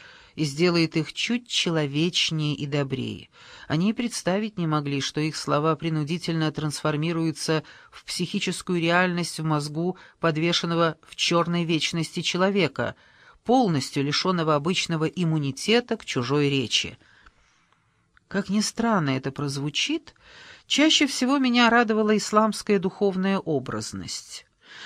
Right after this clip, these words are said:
Хотя транслировавшие её голоса, судя по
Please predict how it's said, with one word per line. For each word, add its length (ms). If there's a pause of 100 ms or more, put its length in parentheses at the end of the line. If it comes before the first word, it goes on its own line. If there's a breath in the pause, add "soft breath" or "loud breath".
(120)
Хотя 500
транслировавшие 960
её 420
голоса, 760 (560 loud breath)
судя 460
по 580